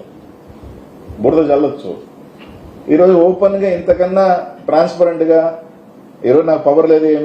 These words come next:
లేదు, నా ఆస్తుల మీద కూడా ఎంక్వైరీ చేయండి అని నేనే అడుగుతున్నా, లేదా కాన్స్ మీద కూడా ఎంక్వైరీ చేయండి. ఈ రోజు దాకా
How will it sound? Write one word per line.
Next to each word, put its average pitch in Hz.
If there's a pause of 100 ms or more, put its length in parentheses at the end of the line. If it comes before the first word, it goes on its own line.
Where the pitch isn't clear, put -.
లేదు, 143 (120)
నా 123 (100)
ఆస్తుల 165
మీద 180
కూడా 180
ఎంక్వైరీ 170
చేయండి 190
అని 180
నేనే 214
అడుగుతున్నా, 147 (500)
లేదా 190
కాన్స్ 202
మీద 214
కూడా 190
ఎంక్వైరీ 196
చేయండి. 196
ఈ 190
రోజు 190
దాకా 180